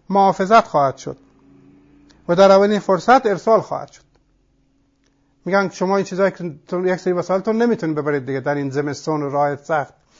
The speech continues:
اینا رو بعداً می‌تونید باز ببرید." اونا می‌گن: "ما اینا رو می‌دیم به کی؟ ما تمام اشیای باقی مانده رو به نواب می‌دیم." بعد تبصره وزیر محمد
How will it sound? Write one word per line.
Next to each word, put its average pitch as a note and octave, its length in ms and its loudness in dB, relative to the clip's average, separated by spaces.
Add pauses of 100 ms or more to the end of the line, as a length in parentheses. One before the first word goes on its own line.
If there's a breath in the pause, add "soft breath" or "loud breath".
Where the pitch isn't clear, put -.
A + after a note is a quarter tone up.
اینا A3+ 200 2
رو A3+ 60 4
بعداً F#3+ 340 2
می‌تونید D#3 420 -6
باز B2+ 160 -6
ببرید." C3+ 280 -10 (280 soft breath)
اونا A#3+ 180 4
می‌گن: A#3 240 2
"ما A3 120 4
اینا G#3+ 200 4
رو G#3+ 60 4
می‌دیم G3 260 -2
به E3+ 260 -2 (180)
کی؟ A3+ 240 -4 (720)
ما G#3+ 260 6 (380)
تمام A3+ 380 4
اشیای F#3+ 460 2
باقی E3+ 300 -2
مانده F3 280 -2
رو A#3+ 80 2
به A3+ 100 2
نواب E3 440 0
می‌دیم." B2 440 -8 (720)
بعد F3 200 -2
تبصره E3 440 -4
وزیر F3+ 260 -2
محمد D#3+ 280 -6